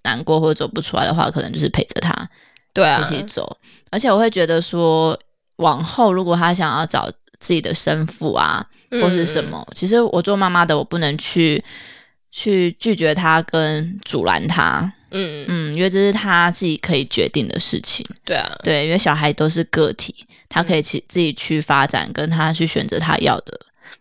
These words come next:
Speaker 2: 哦，好感人哦，你是个好妈妈，
Speaker 1: 很感人吗？
Speaker 2: 我觉得很感人欸。
Speaker 1: 对，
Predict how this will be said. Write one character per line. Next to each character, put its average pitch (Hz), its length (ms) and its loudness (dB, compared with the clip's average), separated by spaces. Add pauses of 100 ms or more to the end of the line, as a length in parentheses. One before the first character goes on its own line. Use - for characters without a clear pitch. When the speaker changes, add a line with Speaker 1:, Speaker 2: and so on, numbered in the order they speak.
(500)
Speaker 2:
哦， 330 120 -4
好 302 160 2
感 277 260 0
人 226 260 0
哦， 240 200 0
你 254 100 -6
是 233 100 -4
个 277 60 2
好 240 220 2
妈 208 120 4
妈， - 0 -
Speaker 1:
很 - 0 -
感 311 80 2
人 311 80 2
吗？ 269 100 0
Speaker 2:
我 320 100 0
觉 427 80 2
得 392 60 2
很 381 140 0
感 349 220 2
人 185 240 0
欸。 196 420 0
Speaker 1:
对， 214 240 -2